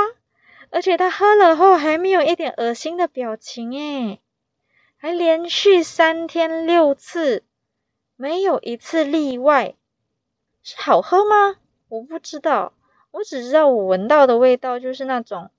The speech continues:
虽然甜甜，但是会让人作呕的药水味。我还是很开心他愿意喝下去，然后现在他的那个热沸也渐渐有好转啦。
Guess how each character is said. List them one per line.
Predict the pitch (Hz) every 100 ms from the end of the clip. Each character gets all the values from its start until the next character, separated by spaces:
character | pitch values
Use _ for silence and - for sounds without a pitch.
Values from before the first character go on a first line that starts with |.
| _
虽 | - 320
然 | 302 294
甜 | - 214 196
甜， | 226 202 185 202 _ _ _
但 | - 302
是 | 285 311 294 254 _ _ -
会 | 330
让 | 320 262
人 | 208 220
作 | 339
呕 | 294 - 170
的 | 185
药 | 240 233
水 | - - -
味。 | 226 208 _ _ _ _ _ _ _ _
我 | 226 208
还 | 190
是 | 208
很 | 247 165
开 | - 226 226
心 | 226 - 240 240
他 | 247 233 226 226 226
愿 | 233 247 240
意 | 233 208
喝 | - 240 233
下 | 233 214 190
去， | - 220 190 -
然 | - 180
后 | 196 214 202 190 190 _ - - _
现 | - 220
在 | 202 214 196
他 | 226 202
的 | - 185 175 185 - - - _
那 | 202 202
个 | 190 180
热 | 180 269 247
沸 | - 254 185
也 | 180 175
渐 | - 214
渐 | 202 208 180
有 | -
好 | - 180 170 180
转 | - 190 170
啦。 | 185 220